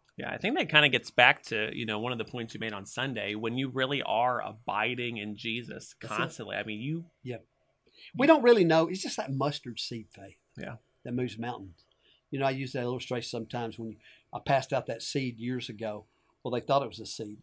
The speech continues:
Speaker 2: And then you break it open, you see how many little seeds in it. I
Speaker 1: Yeah.
Speaker 2: mean, it's like just a, of a pin, just the, it's minute.
Speaker 1: Yeah.
Speaker 2: And we just think about what little faith we do have, you know.
Speaker 1: Hmm.
Speaker 2: But,
Speaker 1: Yeah.
Speaker 2: but I think for where people get confused a lot of time, those pastors,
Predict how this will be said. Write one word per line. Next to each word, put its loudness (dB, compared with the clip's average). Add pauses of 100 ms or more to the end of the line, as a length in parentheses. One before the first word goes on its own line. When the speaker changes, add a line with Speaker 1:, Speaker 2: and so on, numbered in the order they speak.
Speaker 2:
And -4
then 4
you 2
break -2
it -4
open, -2
you -8
see -4
how -2
many -4
little -4
seeds -6
in 0
it. -8
I -12
Speaker 1:
Yeah. -8
Speaker 2:
mean, -2
it's -6
like -4 (380)
just -10
a, -12 (440)
of -4
a -8 (420)
pin, 2
just -4
the, -2
it's -10
minute. 6
Speaker 1:
Yeah. 0 (720)
Speaker 2:
And 4
we 4
just -4
think 2
about 2
what 2
little 4
faith 2
we -4
do -4
have, -6 (120)
you 0
know. 0 (240)
Speaker 1:
Hmm. -6 (440)
Speaker 2:
But, 6
Speaker 1:
Yeah. -10 (240)
Speaker 2:
but 10
I 12
think 4
for 8
where 10
people 2
get 0
confused -2
a -4
lot -2
of -16
time, -4
those -8
pastors, -4